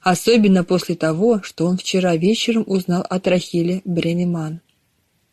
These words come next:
Сегодня же его сын Рувим стал свидетелем того,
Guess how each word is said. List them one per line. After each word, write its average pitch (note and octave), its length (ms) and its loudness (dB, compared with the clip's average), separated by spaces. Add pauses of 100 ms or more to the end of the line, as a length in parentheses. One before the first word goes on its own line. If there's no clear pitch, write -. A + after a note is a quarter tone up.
(1120)
Сегодня G#3+ 520 2
же F#3+ 120 2
его F3+ 280 4
сын G3 280 2
Рувим F#3+ 480 2
стал F3+ 320 -2
свидетелем F3+ 720 0
того, A3+ 500 0